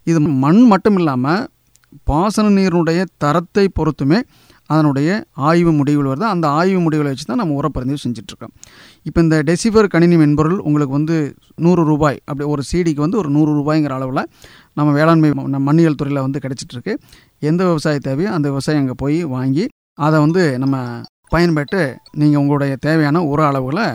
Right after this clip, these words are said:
இது பண்ணிக்கலாம். இது மட்டும் இல்லாம நம்மளுடைய மண்ணினுடைய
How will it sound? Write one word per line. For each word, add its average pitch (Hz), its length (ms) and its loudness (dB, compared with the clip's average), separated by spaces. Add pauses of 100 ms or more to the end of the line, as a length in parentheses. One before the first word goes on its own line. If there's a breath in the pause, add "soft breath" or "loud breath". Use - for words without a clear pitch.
(220)
இது 127 200 -10
பண்ணிக்கலாம். 101 380 -14 (640 soft breath)
இது 190 180 2
மட்டும் 226 220 4
இல்லாம 180 340 4 (440)
நம்மளுடைய 170 520 2 (340)
மண்ணினுடைய 190 680 2